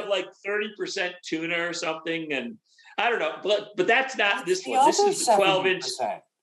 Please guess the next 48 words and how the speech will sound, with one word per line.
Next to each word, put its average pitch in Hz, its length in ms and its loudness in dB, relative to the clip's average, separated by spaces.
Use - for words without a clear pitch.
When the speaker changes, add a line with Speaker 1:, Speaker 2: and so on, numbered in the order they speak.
Speaker 1:
This 220 200 2
is 170 60 -8
the, 170 180 -4
and 185 100 2
I'm 277 220 2
gonna 254 140 0
go 208 180 2
have 196 220 -2
a 190 60 -4
Subway 143 360 -6
sub 139 280 -4
today 139 200 -2
after 139 280 -4
this 120 220 -14
meeting 123 260 -2
because 107 220 -8
I 113 120 2
love 113 280 0
Subway 113 360 -4
subs. 107 240 0
Speaker 2:
Wait, 92 140 0
hold 170 180 4
on 143 60 4
a - 60 -8
second. 110 280 -8
It's - 160 -10
not, 233 280 6
it's 175 180 -6
not 214 240 2
like, 156 320 2
it's, 160 160 -8
like, 165 200 -2
seventy 202 300 2
percent 165 380 -4
other 139 260 4
fish, - 320 -2
right? 143 340 2
They're 180 80 0
not 214 160 4
talking 196 220 0
about, 165 160 0
like, 135 160 -6
the 135 80 -14
mayo 135 720 2
and 117 280 -6
seasoning 160 540 -8
and 95 120 -18
stuff. - 300 -6